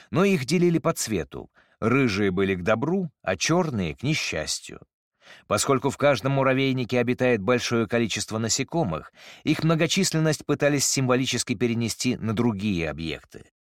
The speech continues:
Например, боснийские девушки накануне Юрьева дня собирали горсть муравьев в ладонь и бросали в сторону своего дома, приговаривая: "Муравейник на дом, а сваты в дом".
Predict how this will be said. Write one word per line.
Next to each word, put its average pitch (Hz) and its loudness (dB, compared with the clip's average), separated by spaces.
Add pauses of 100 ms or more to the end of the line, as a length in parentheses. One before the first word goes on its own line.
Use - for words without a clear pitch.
(320)
Например, 110 0
боснийские 107 0
девушки 113 -2 (260)
накануне 156 2
Юрьева 127 2
дня 151 0
собирали 139 0
горсть 117 -2
муравьев 117 0
в 92 -6
ладонь 123 0 (280)
и 131 -2
бросали 139 2
в - -4
сторону 147 0
своего 131 0
дома, 82 -4 (180)
приговаривая: 98 0 (200)
"Муравейник 95 -2
на 78 -6
дом, 143 -2 (220)
а 101 -2
сваты 131 -2
в 90 -14
дом". 73 -10